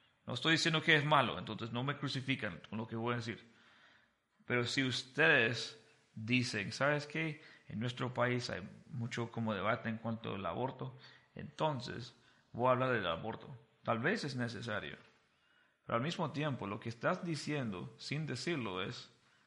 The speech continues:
la situación aquí en este país dirige lo que el predicador predica. Y no estoy seguro. Ahora, de nuevo, hay emergencias, hay situaciones, y si tú estás convencido,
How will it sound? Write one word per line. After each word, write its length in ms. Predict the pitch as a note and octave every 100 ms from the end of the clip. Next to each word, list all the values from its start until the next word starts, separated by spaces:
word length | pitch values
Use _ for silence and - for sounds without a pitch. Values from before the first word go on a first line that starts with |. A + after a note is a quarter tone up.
| _
la 100 | A#2
situación 580 | - B2 A2+ - F3 G3
aquí 260 | D#3 D3+
en 100 | C#3+
este 220 | C3+ -
país 600 | A#2 A#2 A2+ E3+ G#3 - - _ _
dirige 480 | G#2+ B2 A#2+ C#3 B2+
lo 160 | A#2+ A#2
que 80 |
el 100 | A2
predicador 340 | G#2+ G#2 G2+ A2
predica. 400 | G2+ D#2+ - B2 _ - _ _ _ _ _ _ _ _ _ _ _ _ _ _ _ -
Y 140 | A#2
no 220 | A#2+ G3
estoy 200 | G#3+ A#3+
seguro. 840 | - D#3+ D3+ F3 B2+ G#2 - - -
Ahora, 420 | - F#3 B2+ - A2+ - - B2 - -
de 140 | C3
nuevo, 280 | D#3 F3+ B2 -
hay 220 | D#3+ G#3+
emergencias, 680 | E3 A#2+ A#2 F#3 - A2 A#2
hay 100 | B2+
situaciones, 840 | F#3 E3+ C#3 B2+ D3+ C#3+ B2+ - - - - - -
y 240 | C#3 C3
si 200 | A#2+ B2
tú 160 | G3 A3
estás 240 | F#3+ E3+
convencido, 1040 | - - F#3 A3 F#3 G3 F3 - F#3+ A#2